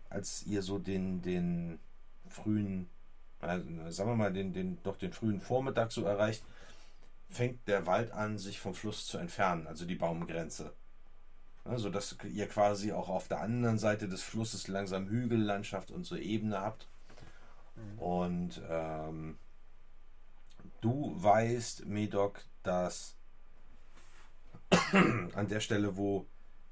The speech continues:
Speaker 1: äh, ähm, wo Weidensee quasi liegt, das ist ja eine Stadt, die liegt am Ufer des Weidensees. Und da ist die, ähm, ist die, die,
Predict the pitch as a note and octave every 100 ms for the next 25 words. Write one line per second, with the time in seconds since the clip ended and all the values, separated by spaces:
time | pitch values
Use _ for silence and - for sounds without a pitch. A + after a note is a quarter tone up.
0 | - - - E2 E2 D#2+ D#2+ D#2+ D#2 D#2+
1 | D#2 - - - - - - - - F2
2 | F2+ F#2+ A#2 A2+ G#2+ A#2+ A#2+ A2+ A2+ G#2+
3 | A2 A#2+ D3+ - - - - - - -
4 | E2 A2+ F#2 F2 - G#2+ - - G#2 G2
5 | G#2+ F#2 G#2 A#2 A#2 F#2 E2+ E2 E2+ F#2
6 | G2 G2 A2 C#3 D3 - - - - -
7 | - - F#2+ F#2 G#2 G#2 - G2 F#2+ F#2
8 | F2 F2+ F2 F2 F2 E2+ - - - G2+
9 | - E2+ D#2 - E2 E2